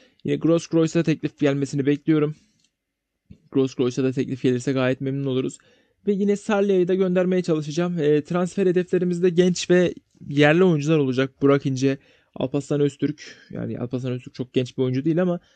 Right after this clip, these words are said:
yine sözleşmesi bittiği için transfer etmeye çalışacağız. Yine Ömer Beyaz, Gürkan Başkan gibi isimleri takımımıza katmaya çalışacağız.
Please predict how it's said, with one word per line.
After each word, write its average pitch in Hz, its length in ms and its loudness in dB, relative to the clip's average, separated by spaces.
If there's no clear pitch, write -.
yine 143 120 -4
sözleşmesi 147 520 -2
bittiği 147 280 0
için 139 260 -8
transfer 131 380 -4
etmeye 131 280 0
çalışacağız. 131 540 2
Yine 139 100 -2
Ömer 135 320 2
Beyaz, 135 380 2
Gürkan 139 360 0
Başkan 139 360 -2
gibi 131 140 -2
isimleri 135 400 -2
takımımıza 143 420 -4
katmaya 151 340 -4
çalışacağız. 151 560 -4